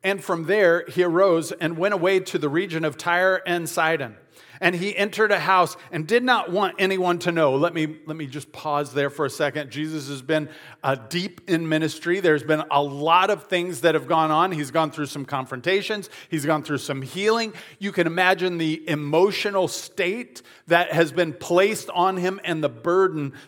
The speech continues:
that has been placed on him because of that. And he's just looking to get away. And look at what it says there.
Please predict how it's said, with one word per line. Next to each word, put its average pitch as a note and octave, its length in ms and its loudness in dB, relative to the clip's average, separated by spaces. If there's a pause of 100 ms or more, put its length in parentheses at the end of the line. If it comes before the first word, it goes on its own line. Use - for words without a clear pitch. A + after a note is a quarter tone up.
that D#3 160 0
has C#3+ 160 0
been D3 180 -6
placed F3 460 0 (100)
on F3 280 0
him C3+ 340 -4 (200)
because F3+ 360 2
of C#3+ 140 0
that. D#3 200 2 (160)
And E3 80 -2
he's D3+ 120 -2
just - 260 -12
looking G3 320 -6 (240)
to C3+ 100 -14
get C#3 160 -6
away. A#2 300 -8 (180)
And C3 100 -6
look F#3 160 -4
at F#3 60 -6
what D3 140 -4
it D3 80 -8
says B2+ 300 -6
there. A2 280 -8